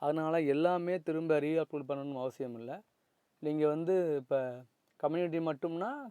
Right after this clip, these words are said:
டி என் பி எஸ் சி சொல்லியிருந்தா அதை மட்டும் நீங்க அப்லோடு பண்ணா போதும். அதே மாதிரி வந்து டி ஏ, அதாவது இந்த பி டபிள்யூ டி பிரிவுல உள்ளவங்களுக்கு அவங்க அதை மட்டும் அப்ளை பண்ணா போதும்,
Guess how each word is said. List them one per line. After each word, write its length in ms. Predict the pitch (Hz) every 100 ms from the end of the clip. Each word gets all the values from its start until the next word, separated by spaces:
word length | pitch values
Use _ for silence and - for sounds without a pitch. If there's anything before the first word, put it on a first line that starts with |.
| -
டி 120 | _ 170
என் 120 | 175
பி 60 | 165
எஸ் 60 |
சி 40 | -
சொல்லியிருந்தா 320 | 151 151 190
அதை 160 | 156
மட்டும் 340 | 165 156 175 170
நீங்க 180 | 156 143
அப்லோடு 300 | 127 147 135
பண்ணா 240 | 131 131 120
போதும். 340 | 117 113 160 _ _ _ _ -
அதே 140 | 151 180
மாதிரி 240 | 180 165
வந்து 260 | 156 160 165 156 139
டி 140 | 131 160
ஏ, 140 | 151 139
அதாவது 300 | 151 156 147
இந்த 180 | 143 139 131 120 123 _ _ _ _ -
பி 60 | 170
டபிள்யூ 320 | 165 147 151
டி 100 | 139 135
பிரிவுல 320 | 143 143 139
உள்ளவங்களுக்கு 600 | 131 135 131 123 117 208 220 _ _ _ -
அவங்க 200 | 139 135
அதை 160 | 135
மட்டும் 400 | 151 151 160 151 131 117 _ _ _ _ _
அப்ளை 260 | 139 139 147
பண்ணா 260 | 135 131 131
போதும், 360 | 113 120 143